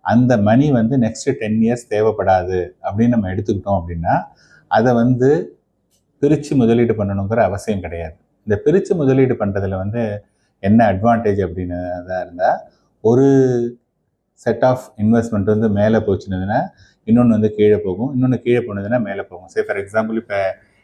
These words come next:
நார்மலா என்ன ஆகும்னா, ஸ்டாக் மார்க்கெட் மேல போகும்போது கோல்டு வந்து கீழே போகும், கோல்டு கீழே போ-, கோல்டு மேல போகும்போது ஸ்டாக் மார்க்கெட்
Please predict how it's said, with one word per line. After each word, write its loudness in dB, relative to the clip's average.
நார்மலா 2
என்ன 2
ஆகும்னா, -2
ஸ்டாக் 0
மார்க்கெட் -2
மேல 0
போகும்போது -4
கோல்டு 2
வந்து -8
கீழே 0
போகும், -8
கோல்டு 2
கீழே 0
போ-, -10
கோல்டு -2
மேல -2
போகும்போது -14
ஸ்டாக் -2
மார்க்கெட் -4